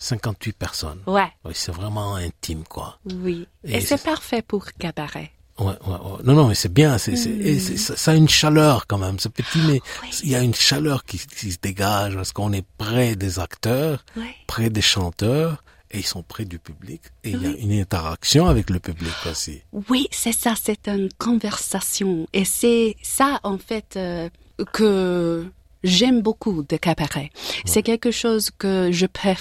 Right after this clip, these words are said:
Speaker 2: préfère à, euh, entre, euh, par exemple, l'opéra traditionnel et le cabaret.
Speaker 1: Ouais, ouais.
Speaker 2: Ce chaleur que vous avez dit.
Speaker 1: Et un mot de la fin.
Speaker 2: Ah, merci.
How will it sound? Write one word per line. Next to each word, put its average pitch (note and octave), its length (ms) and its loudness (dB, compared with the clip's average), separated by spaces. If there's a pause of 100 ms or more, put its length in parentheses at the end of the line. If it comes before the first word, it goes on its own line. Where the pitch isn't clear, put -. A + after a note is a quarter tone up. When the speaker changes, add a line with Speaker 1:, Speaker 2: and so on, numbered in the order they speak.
Speaker 2:
préfère E3+ 1000 0 (400)
à, D3 840 2 (200)
euh, C#3+ 520 0 (100)
entre, D#3 720 0 (100)
euh, C#3 220 -2 (160)
par D3 180 0
exemple, D3+ 680 0 (160)
l'opéra E3 520 2
traditionnel D3+ 1040 0
et D3+ 100 -6
le C#3 160 -4
cabaret. C3 580 -8 (160)
Speaker 1:
Ouais, G2 80 -4
ouais. E2 80 -6 (100)
Speaker 2:
Ce A#3 220 4
chaleur F3+ 680 0 (120)
que F3+ 120 2
vous E3+ 240 2
avez D3+ 180 -2
dit. C#3 220 -8 (340)
Speaker 1:
Et G#2 640 2 (140)
un A2 160 2
mot C3 260 6
de A#2+ 120 2
la A2 100 6
fin. F2+ 540 -4 (360)
Speaker 2:
Ah, F3+ 880 -6
merci. A3 580 -8